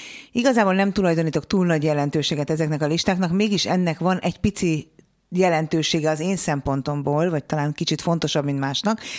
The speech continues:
Hárman vagyunk rajta, akik, ö, akik vállalkozók, akik self-made, ö, emberek a média területén, mindenki más nagyvállalati, nagy pozícióban van jelen. Talán egy picit nekünk ez azért számít jobban, mert látszódunk a nagyok között is.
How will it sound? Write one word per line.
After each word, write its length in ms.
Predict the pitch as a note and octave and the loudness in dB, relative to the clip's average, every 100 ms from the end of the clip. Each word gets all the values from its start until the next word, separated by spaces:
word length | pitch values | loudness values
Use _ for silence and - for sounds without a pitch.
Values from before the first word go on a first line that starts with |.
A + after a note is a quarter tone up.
| - - | -10 -8
Hárman 400 | - G3+ G3 E3 | 0 4 4 4
vagyunk 320 | D#3 D#3+ D3 C#3+ | 4 2 2 2
rajta, 360 | D#3 E3+ F3+ | 2 2 2
akik, 300 | D#3 - D#3+ | 2 0 -2
ö, 240 | F3 D#3 D#3 | 0 2 2
akik 340 | - D3 D#3+ - | 0 -2 -4 -2
vállalkozók, 640 | E3+ D#3+ C#3 C#3 C#3+ C#3 | 0 2 0 -2 -2 -2
akik 200 | D3 D3 | -2 -6
self-made, 800 | - E3+ D#3 C3 D3+ C#3+ C#3 C#3 | -2 2 2 0 0 0 2 0
ö, 40 | C3+ C3+ - - - | 0 -4 -12 -14 -2
emberek 440 | D#3 D3+ C#3+ C#3+ | 0 2 2 2
a 40 | |
média 340 | D3 D3 C#3+ C#3 | 0 0 0 0
területén, 480 | D3+ D#3+ F#3 F#3 F3 | 0 0 0 2 2
mindenki 320 | E3+ D3+ D3 | 0 0 0
más 280 | D3+ D3 - | 0 0 -2
nagyvállalati, 960 | E3 D#3 D3 C#3 C3 B2+ C3+ - C#3+ - | -2 -2 0 0 0 -2 -2 -2 -4 -4
nagy 280 | D#3 D#3+ D#3 | -2 -2 -2
pozícióban 840 | - C#3 C3+ B2 D3 C3+ C3+ C3+ B2+ - - - | -2 -2 -2 -4 -2 -2 0 -2 -4 -10 -12 0
van 220 | D3 C#3+ | 2 4
jelen. 400 | D3+ D#3+ E3+ E3+ - - | 4 4 2 0 -6 -2
Talán 240 | D#3+ D3 | 0 2
egy 100 | C#3+ | 0
picit 320 | - D#3+ C#3+ | -4 -4 -2
nekünk 380 | C#3+ C3 C3+ C3 | -2 -2 -2 -2
ez 140 | C3+ | -2
azért 400 | B2+ C3 B2+ B2 | -2 -2 -2 -4
számít 440 | - - C3 B2+ C3+ | -4 -2 0 -2 -2
jobban, 260 | C3+ C3+ | 0 0
mert 240 | C3 B2+ - | 0 0 -2
látszódunk 720 | C3+ C3 - C3+ B2+ B2+ B2 | -2 -2 -4 -4 -4 -4 -4
a 60 | |
nagyok 320 | A#2+ C3 - - | -4 -4 -8 -6
között 380 | C#3 - - | -8 -6 -8
is. 220 | G3 E3+ | -8 -10